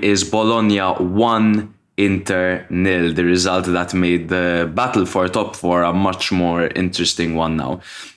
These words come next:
Funnily enough, the previous encounter was a six one victory for Inter, but before that came the two one loss that gave Milan the league the season before,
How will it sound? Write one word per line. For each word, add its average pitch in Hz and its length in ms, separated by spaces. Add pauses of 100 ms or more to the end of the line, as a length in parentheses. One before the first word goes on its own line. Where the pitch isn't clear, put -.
Funnily 151 340
enough, 131 380
the - 60
previous 104 360
encounter 110 420
was 90 200
a 92 60
six - 380
one 113 540
victory 104 640
for 104 320
Inter, 90 640 (340)
but 113 140
before 107 300
that 117 320
came 104 160
the 101 80
two 139 160
one 107 240
loss 90 180
that 82 160
gave 98 240
Milan 90 380
the 92 80
league 87 440
the 90 140
season 87 520
before, 87 600